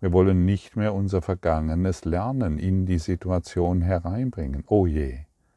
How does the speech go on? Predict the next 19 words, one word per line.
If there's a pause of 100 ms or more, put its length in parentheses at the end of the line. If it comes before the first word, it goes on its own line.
(320)
das
ist
ein
großes
Problem. (520)
Ich
muss
schnell
dies
und
jenes
tun. (880)
Ich
habe
Angst. (420)
Ich
weiß
nicht
weiter.